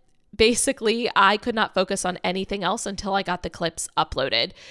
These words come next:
Even though I could have just waited, like, an hour and a half to two hours for the technician to get there, I needed it to be done then.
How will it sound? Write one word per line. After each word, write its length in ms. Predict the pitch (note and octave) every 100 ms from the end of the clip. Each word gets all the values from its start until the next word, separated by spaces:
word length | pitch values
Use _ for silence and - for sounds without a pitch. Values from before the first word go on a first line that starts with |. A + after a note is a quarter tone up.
| - -
Even 240 | A3 G#3
though 120 | G3+
I 80 | F#3
could 280 | - - G3+
have 120 | A#3+
just 220 | F4 E4+
waited, 540 | D#4 E4+ E4+ D#4+ D#4+ C4
like, 300 | C4 B3+ -
an 140 | D4
hour 240 | C4+ A#3 B3
and 80 | B3+
a 40 |
half 260 | B3 A#3+ B3
to 100 | -
two 200 | - B3+
hours 380 | A3+ G#3+ G#3+ A3
for 120 | G3+
the 100 | G3+
technician 480 | G#3+ G3+ G#3 G3+ A3+
to 60 |
get 200 | A3+ G3
there, 320 | - F#3 F#3+ F#3 - - - - _
I 120 | - G3+
needed 300 | G#3 F#3+ F3+
it 140 | -
to 80 | F#3
be 100 | E3+
done 240 | E3 D3
then. 240 | D3 -